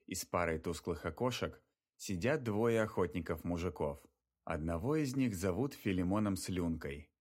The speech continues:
Это старик лет шестидесяти,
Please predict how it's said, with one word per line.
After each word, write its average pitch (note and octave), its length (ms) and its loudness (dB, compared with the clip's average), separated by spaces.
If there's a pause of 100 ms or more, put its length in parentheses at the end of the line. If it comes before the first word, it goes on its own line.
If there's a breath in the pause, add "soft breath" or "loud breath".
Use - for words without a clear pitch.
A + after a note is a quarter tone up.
(460)
Это D#3 240 0
старик B2 500 2
лет F2 200 2
шестидесяти, F2 1000 -4